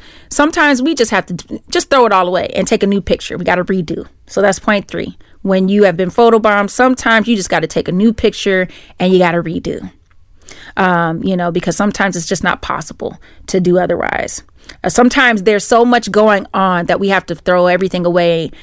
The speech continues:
Um, and so why is this necessary? Sometimes in real life, this, what does this look like?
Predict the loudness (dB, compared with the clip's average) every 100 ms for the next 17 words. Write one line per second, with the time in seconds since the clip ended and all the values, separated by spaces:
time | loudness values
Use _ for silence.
0 | -20 -4 0 0 -2 -6 -4 -4 2 4
1 | 4 4 4 2 0 2 2 2 -2 -2
2 | -2 -4 -10 -16 -2 2 2 2 2 2
3 | 0 2 2 2 0 0 -6 -20 -20 -20
4 | -20 -20 -20 -20 -20 -20 -20 -14 0 0
5 | 2 2 2 0 -2 -2 -8